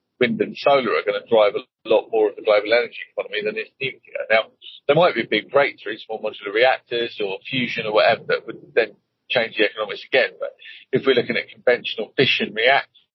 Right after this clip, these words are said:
then I would imagine that, um, those are not gonna reca-, regain whatever cost lead they have over renewables in the longer term. That's why I think that the, um, the use of nuclear heat for dac as a direct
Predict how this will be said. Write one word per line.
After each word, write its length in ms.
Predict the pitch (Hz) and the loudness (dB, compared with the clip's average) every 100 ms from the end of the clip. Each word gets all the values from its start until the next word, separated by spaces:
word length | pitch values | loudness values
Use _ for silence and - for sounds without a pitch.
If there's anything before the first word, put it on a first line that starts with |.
| _ _ | _ _
then 320 | - 104 101 101 - - - | 0 0 0 -6 -18 -6 2
I 120 | 117 | 2
would 120 | 113 | 2
imagine 480 | 107 107 101 104 101 | 0 0 0 -4 -8
that, 160 | 101 - | -10 0
um, 320 | 117 104 - _ _ - | 2 2 -2 _ _ 2
those 240 | 113 101 | 2 2
are 80 | 98 - _ _ | -6 -14 _ _
not 180 | 123 - | 0 2
gonna 160 | 113 104 | -2 -2
reca-, 400 | 98 - 110 120 | -6 -4 -4 -6
regain 440 | 113 131 123 104 | -2 2 2 0
whatever 240 | 95 104 110 - | 0 0 -2 -2
cost 220 | 127 - | -2 -2
lead 220 | 113 107 - | -4 -4 0
they 140 | 104 92 | 0 2
have 240 | 135 120 | 2 2
over 380 | 104 104 101 104 | 0 -4 -6 -8
renewables 580 | 120 135 113 85 - _ | -2 0 0 -4 -14 _
in 60 | |
the 60 | 101 | -4
longer 240 | 107 104 101 | -4 -4 -6
term. 320 | - 113 87 117 | 0 2 0 -2
That's 160 | 104 | -4
why 220 | 127 117 104 | 2 4 2
I 40 | |
think 160 | - 113 110 | 0 -4 -2
that 140 | 92 - _ _ _ | -4 -6 _ _ _
the, 400 | 113 107 104 107 | 0 2 2 2
um, 200 | 107 101 113 | 2 0 -6
the 60 | |
use 300 | 107 135 123 | -2 -2 -2
of 80 | 110 _ - | -6 _ -10
nuclear 420 | 123 113 110 104 | -10 -4 0 0
heat 300 | 101 127 107 | 0 -4 -6
for 80 | - - | -6 0
dac 260 | 104 92 - _ _ - | 0 0 -4 _ _ -8
as 140 | 120 | -6
a 60 | 120 | -4
direct 720 | 113 127 113 110 156 - | 0 4 4 4 0 0